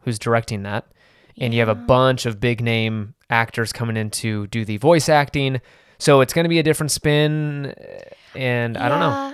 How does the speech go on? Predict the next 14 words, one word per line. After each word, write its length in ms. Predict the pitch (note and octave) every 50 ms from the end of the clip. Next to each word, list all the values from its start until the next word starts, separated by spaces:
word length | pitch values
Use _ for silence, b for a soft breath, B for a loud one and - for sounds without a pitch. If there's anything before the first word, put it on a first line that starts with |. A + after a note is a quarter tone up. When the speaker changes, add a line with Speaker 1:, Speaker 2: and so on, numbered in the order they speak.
| E4+ -
Speaker 1:
We'll 80 | B2 - C4
Speaker 2:
I 40 | C#4
Speaker 1:
see. 160 | - - F4+
Speaker 2:
feel 120 | F#4 F#4+ F#4+
like 220 | F4+ F4 D4+ C4+
with 280 | C4+ B3 A#3 A3+ - - - -
the 220 | - G#3 G#3+ G#3+
Netflix 500 | G#3 F#3+ F#3 - - - A3+ A3 - -
one, 320 | A#3+ A3+ A3 A3 A3+ A#3 - b b b b b b b b -
I 20 |
f-, 140 | G#3+ - - - -
doesn't 260 | - D#4+ A4 C#5 C#5 C#5
he 100 | A4+ G4+
normally 580 | D4+ C#4 C4+ B3+ C4 C4 C4 B3+ B3 A3 F#3+